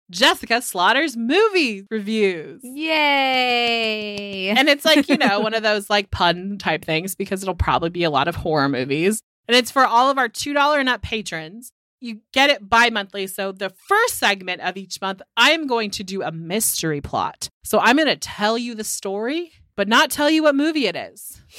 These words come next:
Speaker 2: <laughs>
Speaker 1: And then you can go and guess. And in the second one, you will be told what it is, and then I'll do, like, a regular movie review of something spooky or true crimey.
Speaker 2: Yes, yes.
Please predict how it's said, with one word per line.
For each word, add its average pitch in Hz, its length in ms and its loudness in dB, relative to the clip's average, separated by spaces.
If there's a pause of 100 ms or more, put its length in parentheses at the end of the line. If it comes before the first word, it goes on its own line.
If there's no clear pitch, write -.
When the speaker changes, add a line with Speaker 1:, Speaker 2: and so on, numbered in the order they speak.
Speaker 2:
<laughs> 214 320 -2 (500)
Speaker 1:
And 240 140 0
then 277 140 2
you 277 140 0
can 330 160 0
go 294 160 6
and 302 120 0
guess. 185 400 -4 (140)
And 247 100 2
in 269 100 2
the 285 100 0
second 359 400 0
one, 190 320 0 (120)
you 247 600 0 (160)
will 233 140 0
be 262 140 0
told 240 240 2
what 262 80 -2
it 277 100 0
is, 214 200 4
and 214 120 -6
then 196 80 -2
I'll 185 200 0 (120)
do, 180 140 -4
like, 175 200 -4
a 175 60 -6
regular 160 360 -6
movie 143 320 -10
review 95 400 -14 (220)
of 160 300 0
something 135 580 0
spooky 127 600 -4 (200)
or 147 280 -4 (100)
true 180 180 4
crimey. 107 520 -2 (260)
Speaker 2:
Yes, - 360 -10
yes. - 480 -16